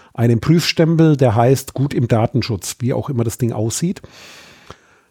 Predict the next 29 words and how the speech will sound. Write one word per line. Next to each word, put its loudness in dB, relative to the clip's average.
heißt 0
dann 4
nicht, 0
dass 0
die 0
Lebensversicherung 2
auch 2
geprüft 0
wurde. -2
Also -6
das -2
ist -4
sozusagen 0
der 2
Punkt, -2
Leute, 0
wenn 2
sowas 0
eingeführt 2
wird, 0
weil 4
die -6
Datenschutzgrundverordnung, -2
die -2
D 0
S -4
G -2
V -2
O, 0